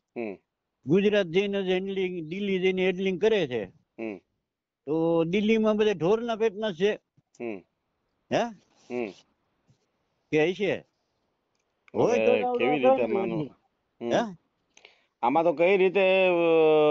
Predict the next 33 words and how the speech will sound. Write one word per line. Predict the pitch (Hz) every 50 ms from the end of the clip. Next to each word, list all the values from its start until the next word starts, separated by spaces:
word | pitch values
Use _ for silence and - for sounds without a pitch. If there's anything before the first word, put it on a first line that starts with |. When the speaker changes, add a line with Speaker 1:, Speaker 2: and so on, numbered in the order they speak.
| 147 147 147 143 139 131 - - -
Speaker 1:
તમા-, | 160 165 180 180 185 - - 147 139
તમારા | - 165 165 180 180 180 180 185 180
ઉપર | 185 170 170 180 165
જે | 151 165 185
અત્યારે | 185 180 156 185 180 175 165
થયું | 151 190 190 190
હોય | 190 180
એટલે | 180 170 175 180
એના | 185 185 185
લીધેથી | 180 180 180 165 190 165 185 180
તમને, | 147 175 180 185 185 185 190 185 180 - - - - - _ _ _ _ _ -
તમને | 196 190 196 202 196 - - 180
ઈ | 190 208
લાગતું | 202 196 185 175 175 - 180 170 160
હોય. | 151 143 139 135 135
Speaker 2:
ઈ | 131 123
જ | - - _ _ _ -
Speaker 1:
બરાબર? | 147 160 180 233 240 180 185
Speaker 2:
લાગે | 185 196 208 214 220
છે. | 202 208 202 180 147 - _ _ _ _ - -
Speaker 1:
હમ. | 339 359 330 285 247 107
Speaker 2:
હા. | - - _ _ _ _ _ _ -
Speaker 1:
બરાબર | 135 147 170 196
Speaker 2:
હા. | 156 147 120
Speaker 1:
છે. | 104 - - 104 98 - _ _ _ _ _ _ _ _ _ _ _ -
Speaker 2:
હા, | 110 123 143
તે | - 202
ઈ | 185 165 147 151 180
નહીં, | 202 226 247 262 220
તમે, | - - 127 139 175 196 170
તમને | 135 - 151 196 233 254 269
કેવું | 254 277 247 196 151
લાગે? | 113 110 107 104 127